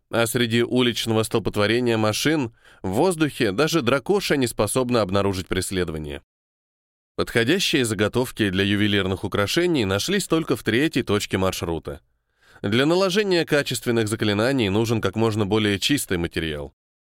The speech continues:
В предыдущих мастерских использовались основы из смешанных металлов. Удалось даже заказать партию цепочек, колечек и браслетов с нужной гравировкой.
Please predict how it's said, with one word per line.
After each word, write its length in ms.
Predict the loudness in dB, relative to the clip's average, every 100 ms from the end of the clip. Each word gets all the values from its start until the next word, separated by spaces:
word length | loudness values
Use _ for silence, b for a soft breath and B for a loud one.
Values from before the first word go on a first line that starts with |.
| _ -18
В 160 | -6
предыдущих 600 | 0 2 2 0 0 0
мастерских 720 | 2 0 0 -2 -2 -2 -2 -2
использовались 680 | -2 0 0 2 0 0
основы 540 | 0 0 0 0 2 0
из 100 | 0
смешанных 520 | 0 0 0 -2 -4
металлов. 500 | -4 -4 -4 -8 -18 _ _ _ _ _ _ _ _ b b b
Удалось 440 | 2 2 2 2
даже 280 | 2 0 0
заказать 500 | 0 0 2 0 0
партию 380 | -2 0 0 0
цепочек, 680 | -2 -2 0 0 -2 -4 -2
колечек 520 | 0 2 2 0 -2
и 20 |
браслетов 680 | 0 0 0 0 0 -2 -4
с 80 | -2
нужной 360 | 0 0 0
гравировкой. 640 | 0 0 0 -4 -8 -20